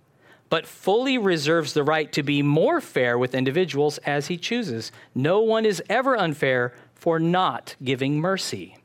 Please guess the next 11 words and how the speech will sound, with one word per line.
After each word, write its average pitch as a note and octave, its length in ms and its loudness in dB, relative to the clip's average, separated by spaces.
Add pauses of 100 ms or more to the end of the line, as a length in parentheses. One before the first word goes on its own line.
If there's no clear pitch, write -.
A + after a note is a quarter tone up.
(640)
God's E3 320 0
not E3+ 460 2
under G#3 240 0
any F#3 240 0
obligation D3 760 0
to B3+ 240 -6
be D3 180 -4
merciful, F#2+ 720 -12 (720)
to A#3 180 -2
be F#3 180 0
gentle. C3+ 800 -6